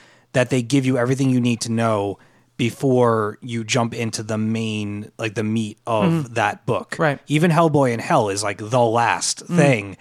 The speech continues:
Speaker 1: And I read that first, and they gave me everything that I needed to
Speaker 2: Right.
Speaker 1: feel comfortable within that story.
Speaker 2: Yeah. Uh, Stephanie, what was your, who was your favorite character in this, this Seed of Destruction?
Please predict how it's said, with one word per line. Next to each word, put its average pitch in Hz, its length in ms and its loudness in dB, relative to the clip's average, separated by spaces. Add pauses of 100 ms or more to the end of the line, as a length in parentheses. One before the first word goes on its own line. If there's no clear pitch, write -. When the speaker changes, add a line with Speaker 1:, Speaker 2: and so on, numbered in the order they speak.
(300)
Speaker 1:
And 127 100 0
I 143 100 4
read 139 180 4
that 107 160 0
first, - 600 -2 (420)
and 139 80 0
they 135 60 2
gave 139 220 2
me 131 160 0 (120)
everything 131 520 -2
that 110 120 -2
I 107 100 -2
needed 101 460 -8 (220)
to 151 160 0
Speaker 2:
Right. 110 320 0
Speaker 1:
feel 131 280 0
comfortable 113 480 -2
within 104 280 -6
that 92 160 -4
story. 87 340 -8
Speaker 2:
Yeah. 147 180 -4 (460)
Uh, 170 200 2
Stephanie, 208 360 0
what 190 340 0
was 254 160 0
your, 262 140 2
who 202 160 0
was 302 100 4
your 285 100 2
favorite 247 220 2
character 196 400 2
in 185 560 2 (260)
this, - 520 -2 (420)
this 156 240 0
Seed 196 160 0
of 160 60 0
Destruction? 151 540 -4